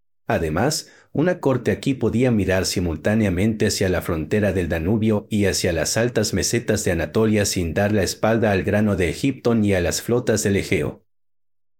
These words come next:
En un sentido práctico, la elección reflejaba una larga tendencia romana a favorecer el Oriente.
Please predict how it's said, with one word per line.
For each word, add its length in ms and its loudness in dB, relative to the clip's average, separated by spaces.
En 160 2
un 140 2
sentido 560 -2
práctico, 680 -2
la 200 2
elección 460 0
reflejaba 600 2
una 220 4
larga 420 2
tendencia 580 0
romana 500 2
a 60 2
favorecer 600 0
el 120 4
Oriente. 640 -2